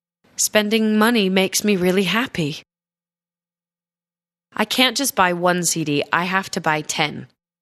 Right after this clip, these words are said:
If they advertise a new product, I have to buy it. And when there's a sale, I go crazy,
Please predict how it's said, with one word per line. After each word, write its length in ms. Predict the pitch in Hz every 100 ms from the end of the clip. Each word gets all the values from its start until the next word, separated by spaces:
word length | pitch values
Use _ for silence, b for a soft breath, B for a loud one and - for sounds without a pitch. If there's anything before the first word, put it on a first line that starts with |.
| _ _ _ _ _ _ _ _ _ _ -
If 140 | 196
they 100 | 240
advertise 500 | 262 269 277 220 190
a 40 | 185
new 160 | 175
product, 580 | - 277 269 170 - - _ _ _ _ _ -
I 60 |
have 220 | 233 254 -
to 100 | 220
buy 240 | 262 294
it. 320 | 147 - - - _ _ _ _ _ _ _ -
And 140 | 190 196
when 80 |
there's 220 | 202 175 175
a 20 |
sale, 480 | - 220 185 135 -
I 80 | 156
go 160 | 147 147
crazy, 640 | - 170 156 143 123